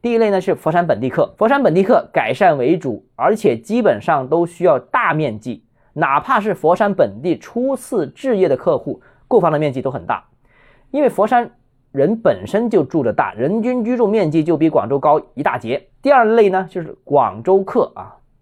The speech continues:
大家没听错，佛山买家当中有一大群是广州客啊。广州客是投资为主啊，当然也有一部分包含是第二居所。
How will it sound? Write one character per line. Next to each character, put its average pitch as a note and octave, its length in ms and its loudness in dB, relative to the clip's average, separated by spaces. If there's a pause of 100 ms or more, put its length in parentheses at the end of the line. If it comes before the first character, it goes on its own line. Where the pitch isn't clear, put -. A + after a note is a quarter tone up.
(120)
大 B2+ 100 -2
家 A#2+ 80 -4
没 A2+ 100 -4
听 A#2+ 160 -8
错， G#2+ 280 -8
佛 A2+ 240 -4
山 C#3+ 260 -4
买 F#2+ 180 -8
家 B2+ 140 -2
当 C3 160 -2
中 C3 180 -4 (180)
有 G#2+ 180 -8
一 B2+ 40 -8
大 A#2 160 -2
群 A#2+ 140 -10
是 B2 100 -6
广 G#2 220 -2
州 C3 140 -4
客 E3 200 0
啊。 F#2+ 140 -10 (380)
广 E3+ 180 2
州 A#3+ 120 2
客 B3+ 120 2
是 G#3 120 -2
投 E3 200 -2
资 G3 140 0
为 D#3 160 2
主 B2+ 200 -10 (260)
啊， A#2 100 -10
当 - 180 0
然 G3 120 0
也 G#2+ 280 -4
有 G#2+ 180 -4
一 B2+ 120 -4
部 F#3 100 -4
分 - 300 -2
包 F3 260 4
含 B2 200 -6
是 B2+ 200 -8
第 G3 300 -4
二 A#3 280 -2
居 C3 200 -8
所。 - 260 -12